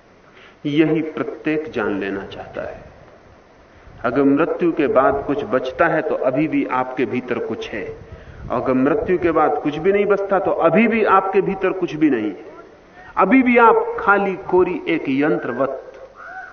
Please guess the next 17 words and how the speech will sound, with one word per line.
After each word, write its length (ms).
एक 220
यंत्र 380
से 200
ज्यादा 360
नहीं। 280
आप 560
अभी 300
भी 180
नहीं 280
हैं, 200
अगर 440
मृत्यु 340
के 180
बाद 280
आप 220
नहीं 240
बचेंगे 560